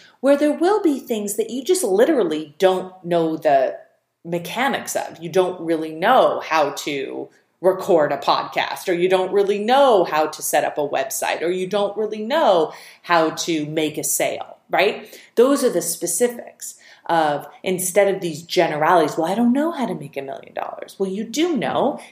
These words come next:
You just write it down. You do the math. This is how much money you need to make. This is how many sales you need to make. This is how many people you need to sign, depending on what you're doing. And then what you can do is access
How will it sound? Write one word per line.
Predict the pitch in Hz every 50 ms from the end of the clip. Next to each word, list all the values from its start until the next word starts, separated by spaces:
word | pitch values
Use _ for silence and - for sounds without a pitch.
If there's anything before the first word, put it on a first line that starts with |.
| _
You | - 175 170
just | 175 175 170 - -
write | 143 131 165 185
it | 233 311 339 -
down. | - 139 - 135 170 196
You | 185 - -
do | - 311 226 165 170
the | 254 320
math. | 285 170 131 - 127 147 - - -
This | 151 156 -
is | 208 220 214
how | 254 254
much | 254 269 262 - -
money | 165 151 151 156 165
you | 175
need | 175 151 147 156 156
to | - 240
make. | 170 117 - - -
This | 151 151 156
is | 214 214 -
how | 208 175 165
many | 175 185 214 233
sales | 233 233 - 151 147 151 160 156 -
you | 185
need | 185 175 180 185
to | 226
make. | 214 160 135 - - -
This | 160 156 156 -
is | 208 202 202
how | 202 170 165
many | 170 180 190 196
people | 196 - 170 156 151 185 190 190
you | 185 185
need | 175 156 147 156 151 -
to | - 190 185 185 - - - -
sign, | - - - 165 135 - - - 139 175 190 185
depending | 185 156 - - 160 147 147 147
on | 156 170 175
what | 160 131 -
you're | 208 226
doing. | - - 135 123 120 131 151 175 170 - - - - - - - - - -
And | - 196 180 180 180 170 - -
then | 294 359 440 453 415 349 262
what | - - -
you | 175 165
can | 165 170 170 165
do | 165 - 277 311 285 226 170 147 147 147 147 - - - _ -
is | 196 180 170 - 170 - - - -
access | 190 196 - - - - - - - - - 151 135 - - 151 - - - - -